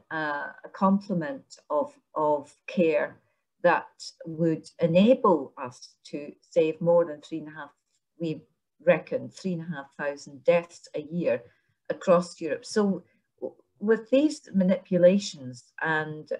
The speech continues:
uh, modelling, uh, exercises, you can start to form policy. But of course, you know,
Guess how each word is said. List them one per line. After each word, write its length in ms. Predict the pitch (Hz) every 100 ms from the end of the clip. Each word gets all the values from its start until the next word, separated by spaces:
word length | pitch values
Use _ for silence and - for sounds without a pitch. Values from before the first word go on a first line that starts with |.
| -
uh, 340 | 165 151 143 143 _ _ _ _ _ _ _
modelling, 880 | 165 185 233 214 208 185 156 131 131 -
uh, 120 | 156 135
exercises, 720 | - - - 156 151 139 131 -
you 80 |
can 160 | - 175
start 380 | - 240 247 -
to 80 | 208
form 420 | - 165 147 - _
policy. 600 | 185 208 202 - - - _ _ _ _
But 100 | 220
of 140 | 226
course, 560 | - 269 262 269 - - _ _ _ _
you 80 | 226
know, 400 | 214 202 196